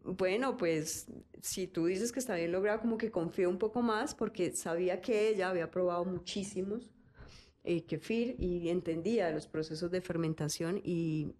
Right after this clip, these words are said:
ella me estaba dando como un aval de que había un buen logro allí en este proceso. Y,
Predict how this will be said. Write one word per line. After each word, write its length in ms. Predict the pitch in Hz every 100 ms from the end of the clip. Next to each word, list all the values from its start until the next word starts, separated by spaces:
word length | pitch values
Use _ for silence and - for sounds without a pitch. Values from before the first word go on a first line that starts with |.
| -
ella 220 | 160 160
me 100 | 175
estaba 280 | 180 175 165
dando 200 | 165 180
como 160 | 185 170
un 100 | 165
aval 280 | 175 175 175
de 100 | 185
que 120 | 165
había 320 | 156 160 160
un 140 | 160
buen 200 | 175 170
logro 440 | 170 165 165 165 -
allí 220 | 151 151
en 80 | 151
este 180 | 151 151
proceso. 500 | - 151 156 143 - _ _ _ _ _ _ _ _ _
Y, 840 | - 185 180 175 175 175 175 170